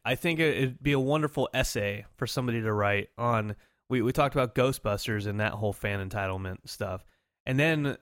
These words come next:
we have, like, a completely opposite reaction where people are like, "No, the critics are completely wrong." Whereas, like, Ghostbusters, people would be, they would have their,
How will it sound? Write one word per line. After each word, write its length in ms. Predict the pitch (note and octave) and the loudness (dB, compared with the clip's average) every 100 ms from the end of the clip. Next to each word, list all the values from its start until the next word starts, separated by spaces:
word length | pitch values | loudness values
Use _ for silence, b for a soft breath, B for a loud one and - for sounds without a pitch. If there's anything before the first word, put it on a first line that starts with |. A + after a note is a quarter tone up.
| _ | _
we 360 | C3 C3+ C3 A#2 - | -4 0 0 -4 -10
have, 240 | - C#3+ | -4 0
like, 200 | C#3 C3+ | 0 0
a 60 | B2+ | -4
completely 680 | - C3 - A3+ G3 C#3+ B2+ | -6 -8 -8 -4 -4 0 2
opposite 460 | E3+ - - A2 | 2 2 -4 -4
reaction 760 | G#2 G#2+ G2 F#2+ - G#2+ A2 C3 | -4 0 0 -2 -4 -6 -6 -8
where 200 | A2+ A2+ | -2 0
people 300 | A2+ B2+ A#2+ | 0 -2 0
are 120 | A2+ | 2
like, 240 | A2+ A2 - - | 2 0 -6 -10
"No, 460 | C3 B2+ C3+ B2 A2+ | -4 2 4 4 4
the 100 | A#2 | 0
critics 360 | C3+ B2 - | 0 0 0
are 180 | A2+ G#2 | -4 -4
completely 460 | - B2 C3 A2 G#2+ | -8 -4 -2 0 -2
wrong." 420 | A2 G#2+ G#2 G#2+ b b | -2 -4 -6 -12 b b
Whereas, 240 | C3 C3+ C3+ | 0 2 2
like, 160 | B2+ | 2
Ghostbusters, 800 | D#3 F3 - B2+ A#2+ A#2+ A#2 A2 | 2 0 2 0 0 -2 -2 -4
people 280 | - B2 A#2+ | -4 -2 0
would 160 | A2+ G2 | 0 -2
be, 340 | A#2 A2 G#2 _ _ _ _ - | -4 -4 -6 _ _ _ _ -2
they 60 | |
would 120 | C3+ G#2 | 0 2
have 360 | A#2 A2+ G#2 | 2 2 0
their, 460 | G#2+ G#2 G2+ G2 | 0 0 0 -2